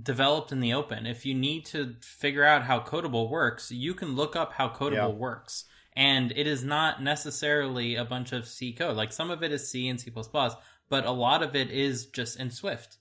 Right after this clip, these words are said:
Speaker 1: Like, you can, if you wanna know how to write and type erased type, you just need to find an example in the standard library, and there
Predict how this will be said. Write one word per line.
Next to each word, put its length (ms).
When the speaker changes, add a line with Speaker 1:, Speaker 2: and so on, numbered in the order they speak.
Speaker 1:
Like, 180
you 160
can, 360
if 280
you 220
wanna 260
know 200
how 140
to 240
write 300
and 220
type 240
erased 540
type, 280
you 80
just 160
need 120
to 40
find 200
an 80
example 400
in 80
the 40
standard 280
library, 500
and 320
there 720